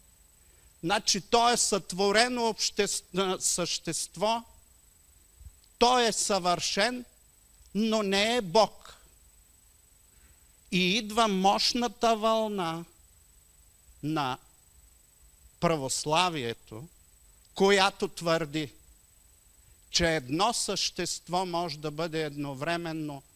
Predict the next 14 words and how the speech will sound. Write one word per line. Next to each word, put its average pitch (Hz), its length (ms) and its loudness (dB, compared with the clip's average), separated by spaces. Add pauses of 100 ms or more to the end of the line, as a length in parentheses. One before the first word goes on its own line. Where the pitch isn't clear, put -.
(140)
и 131 140 -4
Бог, - 540 0 (480)
и 143 100 -6
човек. 104 460 -8 (1400)
Не 151 220 -2
знам 175 340 -4
дали 202 280 -4
схващате - 840 -4
дълбокия 151 880 2
демократизъм 185 1200 -4 (1700)
на 160 180 0
тази 165 540 0
културна 143 800 -6
идея. 113 460 -8